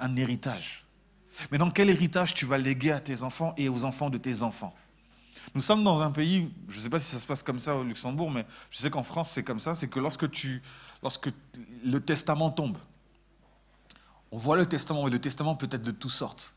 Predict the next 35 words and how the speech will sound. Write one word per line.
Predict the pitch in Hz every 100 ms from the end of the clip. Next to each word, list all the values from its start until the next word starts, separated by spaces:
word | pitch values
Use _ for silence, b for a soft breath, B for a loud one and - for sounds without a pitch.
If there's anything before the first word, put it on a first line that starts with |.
| -
de | 113
toutes | 139
sortes. | - - - - B B 107
Généralement, | 120 147
on | 156
dit, « | 175
Ah, | 185
l'héritage, | 180 170 175 202 156 -
ah, | 180 190 143
l'héritage. » | 131 139 - 139 101 B B
Tu | -
vas | 113
chez | 127
le | 104
notaire, | 98 131 190 165
tu | 139
es |
prêt | 104 -
à | 147
signer, | - 135 143
et |
cetera. | - 104 110 101 B B
Et | 117
tu | -
es | 165
très | 170 175 139
heureux. | 120
Mais | 117
il | 139
faut | 226 247
savoir | - 190 165 202 214
une | 190 160
chose, | 156
c'est | - 151
que | 175